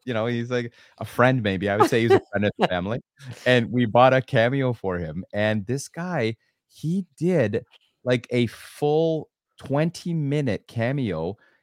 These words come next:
Speaker 1: giving him advice on his career. It was, like, a really big thing. It's actually really cool, but he's a great broadcaster. He's a great
Speaker 2: Oh,
Speaker 1: broadcaster.
Speaker 2: good for you. So, Emmanuel, when you go to the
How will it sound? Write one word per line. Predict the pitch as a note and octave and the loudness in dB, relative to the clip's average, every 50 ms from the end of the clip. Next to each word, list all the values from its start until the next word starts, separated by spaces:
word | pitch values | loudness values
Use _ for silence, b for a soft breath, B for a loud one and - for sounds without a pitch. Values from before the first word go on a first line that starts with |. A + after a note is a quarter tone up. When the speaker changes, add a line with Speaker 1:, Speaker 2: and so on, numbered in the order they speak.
| _ _ | _ _
Speaker 1:
giving | _ A2 A#2+ B2 C3 C#3 C#3 | _ 0 0 0 2 0 0
him | C3+ C#3+ C3+ C3 | 0 0 0 0
advice | B2+ A#2 G#2+ F#2 G2+ G#2 A#2 B2+ - | -2 -2 -2 0 0 0 0 0 -2
on | B2+ A2 | -4 -4
his | G#2+ G2 - | -4 -6 -8
career. | - - A2 G2 A2 D3 F#3 A#2 - - - _ _ _ _ _ _ _ _ - | -10 -8 -8 -6 -6 -6 -8 -8 -10 -10 -14 _ _ _ _ _ _ _ _ -8
It | A#2+ | -4
was, | C3 D3 D3+ C#3+ | -2 0 2 4
like, | D3+ D3+ C3 | 4 2 2
a | C3+ C3 | 2 -2
really | B2 A#2 A2+ A#2 B2 C3+ D3 D#3 D3 C#3+ C3+ | -2 -2 -2 -2 -2 0 0 0 -2 -2 -4
big | B2 B2+ B2 B2+ | -4 -6 -6 -4
thing. | C#3 D3 C3+ G2 E2 D2 - | -4 -6 -4 -6 -8 -10 -6
It's | - A2 A2+ A2 A#2+ | -4 -4 -4 -2 -2
actually | A#2+ B2+ C3+ C3+ B2 | -4 -4 -4 -8 -8
really | A#2+ A#2+ A2+ G#2+ | -6 -8 -8 -8
cool, | - A#2+ G2+ | -8 -10 -8
but | E2 F#2 F2+ | -6 -4 -4
he's | G#2 A2+ A2+ G#2 | -2 -2 -2 -4
a | G#2+ | -6
great | E2+ D#2 F2 E2 E2 E2 D#2+ C2+ - _ | -8 -8 -6 -4 -4 -4 -4 -6 -10 _
broadcaster. | _ - C#2+ C#2+ C#2 _ - - - - - - _ | _ -10 -10 -10 -10 _ -16 -18 -18 -20 -20 -20 _
He's | - E2+ E2 E2+ | -18 -12 -8 -8
a | E2 | -8
great | D2 D3 F3 | -6 -4 -2
Speaker 2:
Oh, | G3 G3+ E3+ C#3 B2 C3 - _ _ _ _ | 0 0 -2 -4 -6 -12 -18 _ _ _ _
Speaker 1:
broadcaster. | - - - - | -20 -18 -12 -2
Speaker 2:
good | - F3 F#3+ G3+ G#3+ | 0 0 2 0 -2
for | - - E3 | -2 0 4
you. | D#3+ D3+ C#3 b b b b b | 4 4 2 b b b b b
So, | - - | 4 6
Emmanuel, | A3 G#3+ A3 A#3 A3 G#3 F3 D#3+ | 6 8 8 8 8 8 6 6
when | D#3 F3 G3+ G#3+ | 4 2 2 2
you | G#3+ A#3 B3 | 0 -2 -4
go | G3 D3+ C#3+ E3 F3 F#3 G3 F#3 E3 D#3+ | -4 4 6 8 8 8 8 4 2 0
to | D#3 - - - - F#3 F3 E3+ E3 D#3+ E3 - _ | -4 -8 -10 -2 0 2 2 4 2 0 -2 -6 _
the | - D3+ C3+ C3+ B2+ | -2 -2 -2 -2 -6